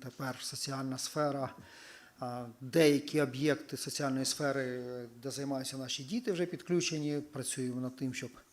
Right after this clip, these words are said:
до кінця тижня підключити всі об'єкти. Є різні постачальники теплової енергії, тому є певні нюанси, які маємо подолати.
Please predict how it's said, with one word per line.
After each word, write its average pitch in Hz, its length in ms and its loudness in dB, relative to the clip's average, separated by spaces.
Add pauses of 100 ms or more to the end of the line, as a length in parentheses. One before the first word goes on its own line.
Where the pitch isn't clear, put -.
(500)
до 147 120 2
кінця 147 320 2
тижня 139 340 0
підключити 135 580 -6
всі 214 260 0
об'єкти. 165 640 2 (640)
Є 143 180 6
різні 135 240 0
постачальники 127 720 -2
теплової 131 400 -4
енергії, 180 320 0
тому 127 280 -4
є 135 200 -2 (800)
певні 135 260 0
нюанси, 143 360 2
які 127 180 -10
маємо 135 320 -4 (600)
подолати. 135 540 0